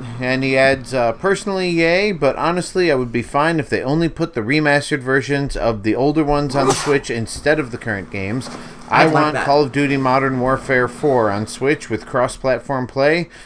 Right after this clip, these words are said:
Speaker 1: Also, some Nazi zombies would be awesome." Um, <laughs> I have never played Call of Duty. I have never cared about Call of Duty. I don't think, uh, personally,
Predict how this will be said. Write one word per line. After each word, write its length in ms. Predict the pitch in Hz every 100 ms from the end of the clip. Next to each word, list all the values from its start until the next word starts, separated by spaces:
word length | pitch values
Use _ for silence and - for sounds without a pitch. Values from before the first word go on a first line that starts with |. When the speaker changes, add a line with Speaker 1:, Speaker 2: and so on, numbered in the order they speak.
| -
Speaker 1:
Also, 300 | 123 139 156
some 240 | 139 131 113
Nazi 340 | 117 123 131
zombies 460 | 110 110 98 90 82
would 180 | 92 82
be 140 | 90
awesome." 460 | 85 80 - 67 65 - - - -
Um, 760 | 117 110 110 101 - - 269 - - -
<laughs> 320 | - - - 104
I 320 | 123 170 143 - -
have 220 | 156 131
never 260 | 139 180 180
played 280 | 170 175 156
Call 260 | 156 156
of 100 | 156
Duty. 300 | 135 139 147
I 120 | - 110
have 140 | 95
never 200 | 95 95
cared 440 | - - 190 190 180
about 320 | 180 175 -
Call 220 | 160 156
of 100 | 156
Duty. 400 | 160 156 160 151 - - - -
I 140 | 139 147
don't 280 | 143 139 -
think, 580 | - - 160 143 - - - - - - -
uh, 100 | 156 - - -
personally, 840 | - 214 262 - 233 233 240 277